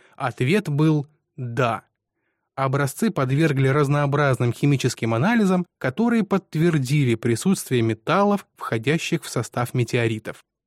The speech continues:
железа, никеля, кобальта и изрядного количества иридия сто девяносто три.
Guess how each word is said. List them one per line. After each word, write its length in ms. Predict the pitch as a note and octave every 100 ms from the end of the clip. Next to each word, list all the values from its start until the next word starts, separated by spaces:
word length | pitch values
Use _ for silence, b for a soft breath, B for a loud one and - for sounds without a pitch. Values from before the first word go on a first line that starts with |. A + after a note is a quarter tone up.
| -
железа, 640 | A#2+ A#2 A#2 F#3 G3 G3 G3 _
никеля, 600 | B2 A#2+ E3+ F#3+ G3 E3 D#3+ -
кобальта 580 | D3 F3 F#3 E3 D#3+ - _
и 220 | A3 A3+ D3+
изрядного 600 | A#2+ B2 D3 A#2+ A2+ G#2+
количества 640 | A2+ B2+ G3 E3 - E3 -
иридия 580 | F#3 C#3 C3 D#3+ C#3+ C#3
сто 280 | - - A#2+
девяносто 600 | B2 A#2+ A#2+ G#2+ - -
три. 300 | - G#2